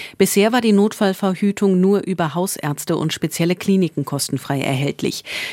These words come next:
Die britische Regierung hatte die Änderung schon vor Monaten beschlossen. Sie verspricht sich davon unter anderem, dass Hausärzte entlastet werden. In Deutschland ist die Pille danach in der Regel zwar rezeptfrei, aber nicht kostenfrei erhältlich. Laut Pro Familia kostet sie bis zu fünfunddreißig Euro.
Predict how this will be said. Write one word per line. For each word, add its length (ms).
Die 60
britische 400
Regierung 420
hatte 180
die 120
Änderung 340
schon 220
vor 180
Monaten 460
beschlossen. 500
Sie 180
verspricht 480
sich 160
davon 280
unter 320
anderem, 340
dass 200
Hausärzte 640
entlastet 520
werden. 300
In 100
Deutschland 540
ist 260
die 60
Pille 240
danach 400
in 160
der 160
Regel 260
zwar 240
rezeptfrei, 760
aber 240
nicht 300
kostenfrei 680
erhältlich. 680
Laut 300
Pro 180
Familia 540
kostet 380
sie 120
bis 240
zu 160
fünfunddreißig 920
Euro. 340